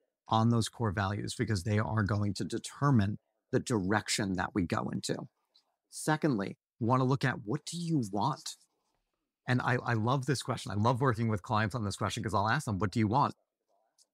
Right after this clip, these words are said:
Ninety-nine times out of a hundred, everybody will tell me what they don't want. "Well, you know, I don't wanna work so hard.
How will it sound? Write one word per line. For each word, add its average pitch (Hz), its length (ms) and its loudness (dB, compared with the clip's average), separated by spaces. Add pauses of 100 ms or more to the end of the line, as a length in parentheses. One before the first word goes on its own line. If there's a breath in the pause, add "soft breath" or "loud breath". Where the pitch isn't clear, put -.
(340)
Ninety-nine 147 600 2
times 143 280 0
out 131 100 2
of 117 60 0
a 107 60 -4
hundred, 113 380 0
everybody 117 360 0
will 110 140 2
tell 117 200 0
me 110 120 4
what 101 180 2
they 101 120 0
don't 95 360 -4
want. 98 240 -6 (600)
"Well, 156 140 4
you 156 120 0
know, 147 100 2
I 135 60 0
don't 170 220 0
wanna 143 180 0
work 113 260 0
so 113 160 0
hard. - 280 -4